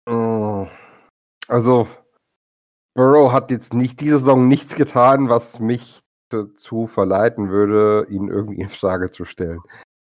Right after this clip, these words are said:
<laughs> Ähm, es wird wahrscheinlich seine schwierigste Aufgabe bisher, glau-, denke ich. Also das ist, äh, er, er, er spielt vor allem gegen eine sehr intelligente Defense.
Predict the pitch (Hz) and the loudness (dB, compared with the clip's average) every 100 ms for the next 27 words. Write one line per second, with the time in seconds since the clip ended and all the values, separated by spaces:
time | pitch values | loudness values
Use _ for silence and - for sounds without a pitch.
0 | - - - 240 - 185 - - 131 - | -2 2 4 6 6 4 2 0 -2 -8
1 | - - _ _ - 147 147 147 147 143 | -20 -20 _ _ -4 4 6 8 6 2
2 | 143 139 _ _ _ 107 - 131 165 160 | 0 -6 _ _ _ -14 -2 2 2 0
3 | - 127 170 156 151 143 - 131 139 143 | 0 0 2 2 2 2 -2 0 2 0
4 | - 113 117 117 117 113 104 107 - 101 | -4 -2 0 0 2 2 2 -2 -6 -8
5 | 92 87 _ _ _ _ _ _ _ - | -10 -10 _ _ _ _ _ _ _ -10
6 | 101 98 101 107 101 104 95 92 92 95 | -4 0 -2 -4 -8 -6 -6 -10 -14 -10
7 | 104 104 113 - - 117 - - 113 117 | -8 -4 -4 -6 -8 -8 -10 -12 -6 -2
8 | 120 117 120 127 127 127 123 - _ _ | -2 0 0 2 2 0 -4 -4 _ _
9 | - - 160 - 139 135 131 127 117 127 | -12 -4 -4 2 4 4 4 2 4 4
10 | 123 110 104 101 95 85 95 - 85 - | 2 -2 -2 -4 -4 -8 -10 -12 -16 -18